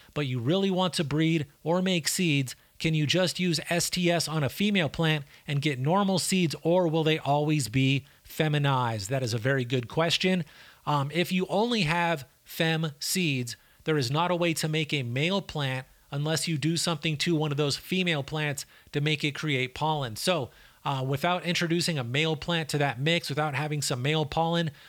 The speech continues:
there is no way to make regular seeds. Your seeds will always be female unless you do introduce a male. If you do put a male plant into the mix and you pollinate a female,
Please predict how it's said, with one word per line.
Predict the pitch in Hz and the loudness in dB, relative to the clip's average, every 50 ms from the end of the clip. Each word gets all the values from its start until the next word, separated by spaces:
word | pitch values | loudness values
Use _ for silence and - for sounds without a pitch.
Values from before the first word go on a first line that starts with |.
| - - - | -16 -4 -2
there | 156 143 | 0 0
is | 135 107 131 | 0 0 0
no | 175 185 180 | 0 2 2
way | 175 185 175 165 | 4 2 2 2
to | - - 160 | 0 -2 -2
make | 156 156 165 165 160 147 - - _ - | 0 2 2 2 0 -2 -4 -12 _ -10
regular | 135 131 143 151 139 147 151 147 143 131 | -4 -2 -2 0 0 0 0 0 0 -2
seeds. | - - 165 156 135 120 110 | -2 -2 -2 -2 -2 -2 -2
Your | 123 127 127 | -2 -2 -2
seeds | - - - 160 151 127 | -2 0 0 0 0 0
will | 131 147 143 | 0 -2 -2
always | 117 135 147 151 156 151 123 | 0 2 2 2 2 0 0
be | 117 160 156 147 | 0 0 -2 -2
female | 139 - 175 170 165 160 170 170 165 160 139 - - - - - - | -2 -2 -2 -2 0 2 2 2 0 -2 -4 -6 -14 -20 -20 -8 -4
unless | 165 160 156 160 170 170 156 - - | -4 -2 0 0 0 0 0 0 -2
you | 165 151 | -2 0
do | 131 156 156 151 | 2 2 2 2
introduce | 156 147 - - 147 135 147 143 139 - - - | 0 0 -2 -2 -2 -2 0 0 0 -2 -2 -2
a | 151 143 | -2 -2
male. | 143 147 165 180 180 160 135 110 95 95 - _ - - - - - | 0 0 2 2 2 0 0 -2 -6 -10 -16 _ -20 -20 -20 -16 -8
If | - 139 - | -8 -6 -2
you | 156 151 | -2 0
do | 139 180 208 | 0 0 0
put | 202 196 214 | 0 0 0
a | 190 147 | 0 0
male | 135 151 175 196 202 - | 2 0 2 2 0 -2
plant | - - 180 165 156 151 | -2 -2 -2 0 0 -2
into | 156 165 156 - 165 | -4 -4 -2 -2 0
the | 147 147 | 0 0
mix | 151 175 185 165 143 131 - - - - - - - - | 2 2 2 2 0 -2 -6 -12 -12 -14 -20 -20 -12 -6
and | 147 139 | -2 -2
you | 147 147 | -2 -2
pollinate | 143 - 165 175 170 170 165 165 160 | -2 0 0 2 2 2 2 2 2
a | 147 139 | 2 0
female, | 120 - - 180 180 180 180 180 175 165 156 143 | -2 -2 -2 -2 0 0 2 0 0 0 -2 -4